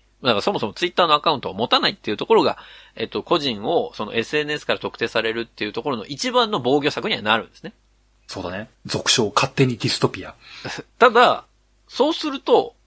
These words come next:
Speaker 1: まあ、そもそも今回のテーマから外れてしまうというか、本末転倒になっちゃうので。
Speaker 2: そうだね。
Speaker 1: まあ、今回はあくまでエスエヌエスをやる、まあ、楽しむ上で、まあ、僕がね、ホネストが思う気をつけるべきことについてちょっと掘り下げていこうかなと思うんですが。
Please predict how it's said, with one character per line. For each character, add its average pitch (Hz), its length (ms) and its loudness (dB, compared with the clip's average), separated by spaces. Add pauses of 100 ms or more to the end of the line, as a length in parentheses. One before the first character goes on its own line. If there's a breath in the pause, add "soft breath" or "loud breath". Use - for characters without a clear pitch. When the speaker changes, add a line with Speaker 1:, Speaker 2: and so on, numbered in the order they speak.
(100)
Speaker 1:
ま 180 60 2
あ、 - 20 4
そ - 120 4
も 277 80 -2
そ 156 100 -2
も - 80 -8
今 247 220 -2
回 131 160 2
の 107 80 -10
テ 117 160 0
ー - 20 -6
マ - 80 -14
か - 100 -20
ら - 200 -16 (280)
外 139 240 0
れ 185 80 2
て 175 60 -6
し 170 100 -4
ま 165 60 2
う 165 60 -2
と 143 80 -8
い - 20 -8
う - 0 -
か、 - 80 -12
本 226 160 -2
末 139 60 2
転 123 180 -2
倒 127 120 -2
に 123 60 0
な 120 60 2
っ - 40 -2
ち - 80 -8
ゃ - 40 -12
う - 40 -18
の - 140 -20
で。 - 240 -10 (240)
Speaker 2:
そ 127 120 4
う - 20 4
だ 92 100 2
ね。 131 420 6
Speaker 1:
ま - 60 -6
あ、 - 20 -2
今 294 160 2
回 415 100 6
は 151 60 6
あ 165 40 6
く 208 80 -4
ま 165 80 2
で 139 120 -2
エ 208 60 6
ス 381 140 -2
エ 381 80 -4
ヌ 403 80 -4
エ 415 60 -2
ス - 60 -4
を 160 80 2
や 160 180 6
る、 240 240 -2 (240)
ま 185 100 4
あ、 - 40 4
楽 202 240 2
し 330 120 -4
む 147 220 -6
上 185 180 0
で、 220 320 2 (560)
ま 208 120 6
あ、 - 20 -12
僕 277 360 0
が 262 120 0
ね、 349 120 -8 (140)
ホ 240 140 2
ネ 320 100 0
ス - 60 -4
ト 196 60 0
が 147 140 2 (100)
思 156 320 2
う 113 80 -6
気 - 160 -2
を 254 120 2
つ - 140 -14
け 254 120 -4
る 202 100 0
べ 165 120 0
き - 80 -12
こ 139 120 -10
と 135 120 -2
に 110 80 -4
つ 110 100 -10
い 98 40 -8
て 98 100 -6
ち - 80 -10
ょ 90 40 -10
っ - 20 -12
と - 280 -14
掘 117 80 -2
り - 60 -6
下 110 100 0
げ 92 60 -10
て 90 60 -16
い - 40 -20
こ - 100 -14
う - 40 -12
か 92 100 -14
な 92 80 -16
と - 100 -8
思 139 140 -2
う - 20 -6
ん 87 40 -12
で - 80 -20
す - 100 -16
が。 92 160 -8